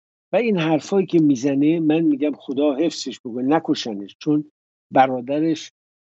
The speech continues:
نماینده آقای سیستانی و اینا خودش، ولی این بچه تو ایران هم دست خونه ایران گرفتن، می‌خواستن بکشنش، آقای احمد قبانچی. این آدم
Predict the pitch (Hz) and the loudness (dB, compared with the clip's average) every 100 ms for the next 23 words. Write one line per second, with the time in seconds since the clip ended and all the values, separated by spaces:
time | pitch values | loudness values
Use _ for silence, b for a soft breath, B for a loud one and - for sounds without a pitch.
0 | _ _ 147 135 127 123 143 156 127 143 | _ _ -6 -6 -6 -6 -4 -4 -4 -8
1 | - 143 - 131 120 131 165 139 139 156 | -8 -12 -12 -12 -6 -2 0 0 -2 -4
2 | - 139 151 165 - 147 170 185 208 156 | -4 -2 -2 -2 -6 -6 -4 -4 -4 -2
3 | 151 - 170 160 202 156 156 165 160 170 | -2 0 -4 -2 2 4 4 2 2 2
4 | - 160 160 165 143 156 143 135 151 143 | 0 -2 0 2 2 2 0 -2 -6 -8
5 | 139 135 151 135 _ _ _ _ 170 160 | -8 -6 -4 -6 _ _ _ _ -2 0
6 | 170 160 156 147 139 123 135 131 120 123 | -2 0 0 0 -2 -2 0 0 0 -2
7 | 131 117 127 123 127 110 - 175 165 _ | -4 -2 -4 -2 -4 -4 -2 -4 -4 _
8 | _ _ _ _ _ - 143 147 _ 185 | _ _ _ _ _ -12 -12 -12 _ 0
9 | 208 262 330 160 143 160 175 - | 2 2 4 4 6 4 2 -4